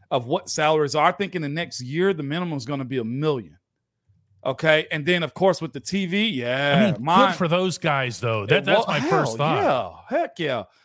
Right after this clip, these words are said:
Speaker 1: Uh, I think my rookie minimum was four oh five. You see what I'm saying? Like, and honestly, I think the N F L is behind on that scale, too. But when you look at the T V deals, you look at where the quarterbacks are at. If the quarterback is getting forty-five,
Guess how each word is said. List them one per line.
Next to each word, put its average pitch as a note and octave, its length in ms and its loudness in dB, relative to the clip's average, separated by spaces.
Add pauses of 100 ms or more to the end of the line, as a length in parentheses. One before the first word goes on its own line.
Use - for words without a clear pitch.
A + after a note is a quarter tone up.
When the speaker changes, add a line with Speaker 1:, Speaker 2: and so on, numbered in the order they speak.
(160)
Speaker 1:
Uh, E3+ 320 4
I G3 80 2
think F3+ 200 -2
my F#3 540 0
rookie F3 360 -6
minimum E3 260 -6
was C3 120 -10
four F3 240 0
oh C3+ 80 0
five. C3 400 -2 (720)
You C#3 80 -8
see D3+ 120 0
what G3 60 4
I'm F3+ 80 -2
saying? F3+ 240 0
Like, E3 240 4
and D#3+ 180 -4
honestly, F3+ 400 0
I D#3+ 100 4
think E3+ 200 -4
the E3 80 -2
N E3 100 -2
F E3 100 -6
L F3 160 2
is E3 100 -4
behind F3+ 500 0
on C3+ 100 -4
that B2+ 160 -10
scale, C3+ 340 -4
too. F3+ 320 2 (300)
But G#3+ 300 4
when F3 140 0
you G3 140 2
look A3+ 140 2
at F#3 100 -4
the D#3+ 80 -12
T F#3+ 220 -4
V G3 160 -4
deals, F3 380 0
you E3 100 -4
look F#3 160 2
at E3 60 -4
where E3 120 0
the D3+ 80 -2
quarterbacks F3 560 0
are C#3+ 140 -8
at. E3+ 220 0 (280)
If C3 80 -20
the C3+ 60 -8
quarterback G#3+ 440 4
is E3 100 -8
getting F3 180 0
forty-five, E3+ 840 0